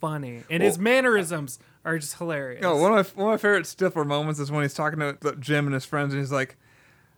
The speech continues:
Speaker 2: "All right, how about you guys actually locate your dicks, unshrink wrap them, and actually use them?" <laughs>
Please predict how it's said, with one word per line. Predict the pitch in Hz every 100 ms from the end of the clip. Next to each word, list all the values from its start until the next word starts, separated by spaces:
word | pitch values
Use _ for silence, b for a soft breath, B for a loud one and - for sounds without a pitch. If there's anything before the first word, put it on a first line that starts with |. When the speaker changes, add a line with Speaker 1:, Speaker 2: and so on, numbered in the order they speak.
| -
Speaker 2:
"All |
right, | 160
how | 220
about | 302 285
you | 233
guys | 220 190
actually | 190 185 185 151
locate | 143 214 220 165
your | 135
dicks, | 131 131 147 - - _ _ _
unshrink | 165 208 - 220 185
wrap | 151 147
them, | 151 160 156 _ _
and | 196
actually | 190 - 190 147
use | 175 135
them?" | 120 120
<laughs> | 123